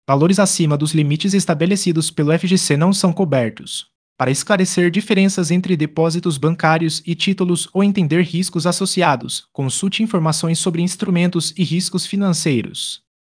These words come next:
Procedimento para obter ressarcimento via F G C. Um. Verificar se o depósito ou investimento está entre os ativos garantidos pelo F G C. Dois. Registrar o pedido junto ao F G C ou solicitar orientação ao banco liquidante.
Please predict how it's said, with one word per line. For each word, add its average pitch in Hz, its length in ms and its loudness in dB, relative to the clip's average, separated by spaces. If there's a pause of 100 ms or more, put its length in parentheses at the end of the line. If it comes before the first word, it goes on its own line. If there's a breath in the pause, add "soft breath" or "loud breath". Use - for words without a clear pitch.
Procedimento 165 580 2
para 165 220 2
obter 170 240 4
ressarcimento 160 760 2
via 165 160 4
F 175 140 0
G 202 100 4
C. 170 220 2
Um. 131 220 -2 (380)
Verificar 175 500 0
se 180 140 0
o 165 40 0
depósito 156 720 0
ou 185 140 2
investimento 208 640 2
está 196 240 2
entre 196 180 0
os 160 100 2
ativos 160 540 0
garantidos 208 600 2
pelo 147 380 0
F 160 200 0
G 170 100 2
C. 117 380 -4 (360)
Dois. 131 460 2 (280)
Registrar 185 460 2
o 175 60 0
pedido 185 400 2
junto 190 320 2
ao 180 160 4
F 160 180 0
G 196 100 2
C 160 320 -2
ou 180 120 0
solicitar 214 580 0
orientação 156 640 0
ao 156 140 0
banco 147 260 -2
liquidante. 151 760 -2